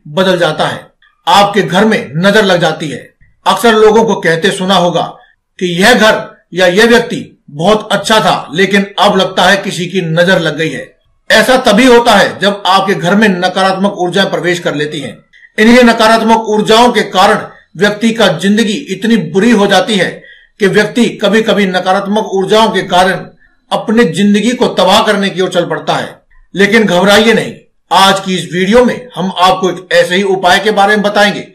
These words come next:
जो आपको हर रोज करना है, जिसे करने से आप अपने घर में मौजूद सभी नकारात्मक ऊर्जाओं को खत्म कर सकते हैं।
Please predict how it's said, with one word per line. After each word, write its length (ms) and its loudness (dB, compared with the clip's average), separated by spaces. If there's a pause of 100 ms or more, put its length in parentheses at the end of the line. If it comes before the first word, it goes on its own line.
(300)
जो 200 4
आपको 680 -2 (260)
हर 120 2
रोज 200 6
करना 280 0
है, 260 -4 (220)
जिसे 220 -4
करने 340 0
से 320 -6
आप 300 2
अपने 280 -4
घर 220 0
में 360 -2
मौजूद 440 0
सभी 320 -4
नकारात्मक 540 -2
ऊर्जाओं 380 0
को 100 -4
खत्म 280 -6
कर 120 -4
सकते 320 -6
हैं। 240 -8